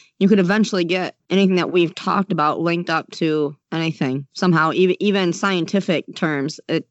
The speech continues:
with our, what, fifty-something episodes or whatever that we got out, you could probably take each one of those episodes and link it ba-, like, I don't know what I'm trying to say now, but <laughs>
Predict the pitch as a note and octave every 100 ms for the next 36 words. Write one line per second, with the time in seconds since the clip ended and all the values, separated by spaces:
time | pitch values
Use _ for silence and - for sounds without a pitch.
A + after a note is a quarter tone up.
0 | - D#3 D#3+ D#3 - - D#3 - - F#3
1 | E3+ - - E3 D#3 - - E3 D#3 D#3+
2 | D#3 D#3 D3 D3+ C#3+ D#3 D3+ D3 D3+ D3+
3 | D#3 _ - E3+ D#3+ F3+ F#3+ F3+ F#3 -
4 | E3+ - F3+ E3 D3 - F3 E3+ D3+ E3+
5 | C#3+ C#3+ - D3+ D3 D#3+ D#3+ D#3 - D3
6 | - E3 C3+ - D3+ D#3 C#3 C#3 D3+ C#3+
7 | D3 D3 D3 - C#3+ C3+ C3 C3 - D3+
8 | C3 _ _ - - - -